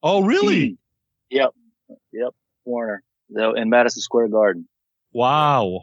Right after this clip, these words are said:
Speaker 1: Wow. Um, are you a radio guy? Do you listen to Sirius X M? Are you an iPhone or streamer? How do you get your music?
Speaker 2: I, I'm a streamer. And I
Speaker 1: Okay.
Speaker 2: don't, you know, I should probably listen a lot more, but I'm so,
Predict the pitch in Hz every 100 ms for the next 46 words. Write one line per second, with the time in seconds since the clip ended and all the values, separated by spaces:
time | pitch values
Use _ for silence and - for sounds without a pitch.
0 | - 107 117 98 78 _ _ _ - -
1 | - - 160 151 147 151 160 220 160 135
2 | 185 208 214 180 196 196 196 170 147 143
3 | 151 151 127 165 165 156 151 147 - 160
4 | 165 143 127 120 131 147 151 160 156 117
5 | - 139 147 160 170 147 135 143 139 _
6 | - - 120 120 107 92 - - _ _
7 | _ _ _ 131 143 135 - 151 143 135
8 | 101 _ _ _ _ _ _ _ _ _
9 | - 123 127 127 127 123 123 123 123 -
10 | 120 123 127 - 139 135 135 135 127 120
11 | 117 117 113 120 120 113 110 - 127 120